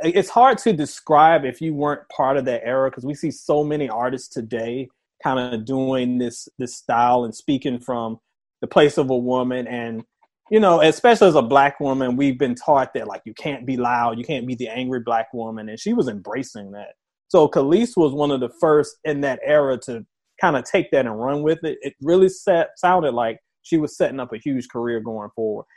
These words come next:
And she did definitely have success. I'm not saying that she didn't, clearly. But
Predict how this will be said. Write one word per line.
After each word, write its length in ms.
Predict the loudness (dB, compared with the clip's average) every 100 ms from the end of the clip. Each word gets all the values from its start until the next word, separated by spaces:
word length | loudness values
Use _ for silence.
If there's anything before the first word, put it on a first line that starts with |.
| -2
And 140 | 2
she 160 | 4 6
did 220 | 6 6
definitely 320 | 4 2 -2
have 140 | -2 -4
success. 400 | -6 -2 -2 -4
I'm 120 | -6
not 180 | -8 -6
saying 260 | -8 -8
that 120 | -12 -18
she 100 | -16
didn't, 300 | -14 -14 _
clearly. 420 | -10 -6 -6 -6 -14 _ _ _ 0
But 280 | 2 2